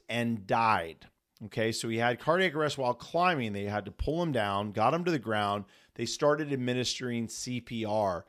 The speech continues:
They did this for two hours. Okay, so the paramedics came. Everyone was doing this. It, this went on from the moment he colla-, he died and they got him to the ground and they were doing C P R, and the paramedics came and they kept doing C P R.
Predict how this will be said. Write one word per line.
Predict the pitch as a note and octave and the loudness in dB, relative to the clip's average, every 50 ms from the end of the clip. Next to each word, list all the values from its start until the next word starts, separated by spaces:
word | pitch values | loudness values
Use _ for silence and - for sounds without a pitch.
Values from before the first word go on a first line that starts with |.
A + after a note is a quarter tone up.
| _ _ _ _ _ _ _ _ _ _ _ | _ _ _ _ _ _ _ _ _ _ _
They | _ G#2+ A#2+ C3+ D3 | _ 0 2 2 2
did | D3 C3 A2+ C3+ C#3 C#3 C3 | 0 -2 -2 0 0 0 0
this | C3 D3 D3 C#3 - | -2 -2 -2 -2 -2
for | - - - A#2 A2 - _ | -6 -6 -6 -8 -8 -8 _
two | - - - - - - C3+ C3+ C3+ C3+ C3+ C3+ C#3 C#3+ C3+ - _ _ _ _ _ _ - | -6 -6 -6 -6 -6 -6 -4 -2 -2 0 0 -2 -2 -4 -6 -10 _ _ _ _ _ _ -4
hours. | A2+ A2 A#2 G2+ A#2 B2+ A#2+ A#2 G#2 F2 D#2+ D2 - - - - - - - - | -2 -2 0 0 0 2 2 2 2 0 -2 -6 -10 -12 -12 -12 -12 -14 -12 -14
Okay, | G#2+ - - B2 A#2 A#2+ B2 | -14 -4 0 2 4 4 4
so | A#2+ - - A2+ | 2 0 -2 -2
the | G#2 G#2+ | -2 -2
paramedics | G2+ - - C#3+ D3+ D#3 D3+ D3+ D3 C#3+ C3+ - - | -4 -2 0 2 2 2 2 2 2 2 0 -4 -4
came. | - - D3 D3 D3 C#3+ C3+ - | -4 -4 -2 -2 -2 -4 -4 -2
Everyone | G2+ A#2 B2+ C#3+ D3+ D3 C#3+ | -2 -4 -2 0 -2 0 0
was | C3 B2 G#2 | 0 -2 -2
doing | A2 B2+ B2+ B2+ | -2 -2 -2 0
this. | B2+ B2+ A#2+ - - - - _ _ _ _ _ _ _ _ _ _ _ _ _ _ _ | -2 -2 -4 -6 -12 -20 -20 _ _ _ _ _ _ _ _ _ _ _ _ _ _ _
It, | A#2+ A2+ - A#2+ A#2+ | -10 -10 -10 -2 2
this | C3 D3+ D#3 - - | 2 2 2 2 -2
went | D3 D#3 D3 | 0 2 4
on | C#3 C3+ C3 | 4 4 4
from | A#2+ - B2+ A#2+ | 2 -4 -4 -2
the | A#2 | 0
moment | A#2 B2 C#3 D3+ D#3 D#3+ D#3 | 2 4 4 2 2 0 -4
he | C3+ D3 D3+ D3 C#3 - _ | -4 -4 -4 -4 -6 -8 _
colla-, | - - - C3 C3+ C3 A2+ A#2+ | -20 -6 0 2 2 2 2 0
he | A#2 A#2 A2 | 0 -2 0
died | G2 C3 B2+ C3+ C3+ C3+ C3+ C3+ C3+ B2+ A#2+ | 4 6 6 8 8 8 6 4 2 0 -4
and | A2 A2 | -6 -6
they | G#2+ G#2+ G2 | -6 -4 -2
got | A2 A2 A2+ | 0 0 0
him | A#2 A2+ | 0 0
to | G#2 G#2 | -2 -2
the | G2+ | -4
ground | F#2+ A#2+ C#3 D3 D3 D3+ D3+ D3 C#3+ C3 | -2 2 2 4 4 4 4 4 2 2
and | A#2+ A2 | 0 -4
they | G#2+ | -4
were | G2+ G2 G#2 G2+ | -6 -6 -6 -4
doing | F#2 A2+ A2 G#2+ G#2 G#2 | -2 -2 -2 -2 -2 -4
C | - - A2+ G2+ | -4 -4 -6 -6
P | - - A#2 | -4 0 2
R, | B2+ C#3 C#3+ D3 | 4 4 4 4
and | C3+ | 2
the | A#2+ A2 | 0 -2
paramedics | - C3 C3 C#3 C#3 C#3 C3 C3+ | -2 0 0 2 2 0 0 -2
came | - C#3+ B2+ | -4 -6 -4
and | A#2 G#2+ | -4 -6
they | G2+ | -8
kept | - - C3 C3 C#3 | -4 -4 -6 -4 -4
doing | C#3 C3+ | -6 -6
C | A#2+ - - B2+ | -6 -6 -6 -8
P | A2+ - B2 C3 | -8 -4 -2 2
R. | C3 B2+ B2+ B2 A2+ - | 4 6 6 6 4 2